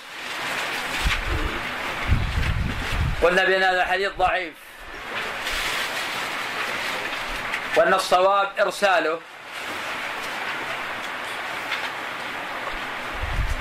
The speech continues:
وأنه لا يصح تصحيح المرسل بالموصول، وأن الخبر في الجملة ضعيف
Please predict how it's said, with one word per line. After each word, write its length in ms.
وأنه 320
لا 200
يصح 220
تصحيح 520
المرسل 800
بالموصول، 600
وأن 240
الخبر 460
في 100
الجملة 480
ضعيف 500